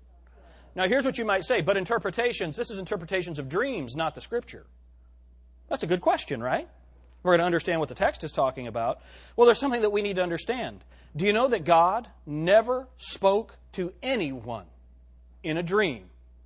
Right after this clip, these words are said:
after the death, burial, and resurrection of Jesus Christ? Never. Nowhere in the Scriptures does God speak to someone in a dream after the death, burial, and resurrection of Jesus Christ.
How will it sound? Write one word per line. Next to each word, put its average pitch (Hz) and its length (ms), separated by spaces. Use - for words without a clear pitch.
after 165 500
the 131 80
death, 147 240
burial, 143 180
and 131 80
resurrection 127 480
of 101 60
Jesus 107 320
Christ? - 380
Never. 143 380
Nowhere 135 420
in 208 60
the 233 60
Scriptures 117 480
does 110 140
God 127 320
speak 175 360
to 127 80
someone 104 460
in 120 100
a 123 40
dream 127 340
after 147 300
the 110 80
death, 123 240
burial, 120 200
and 117 80
resurrection 113 480
of 104 60
Jesus 104 300
Christ. - 460